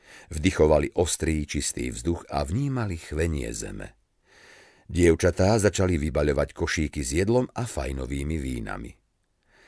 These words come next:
„Chodia sem rybári a milenci,“ povedal so smiechom Robert.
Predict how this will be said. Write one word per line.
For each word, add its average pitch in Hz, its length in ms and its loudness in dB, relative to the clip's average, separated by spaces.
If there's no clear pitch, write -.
„Chodia 131 320 8
sem 87 240 4
rybári 92 560 4
a 78 160 -2
milenci,“ 76 640 -4
povedal 64 400 -2
so 60 160 -6
smiechom 64 480 -6
Robert. 55 480 -10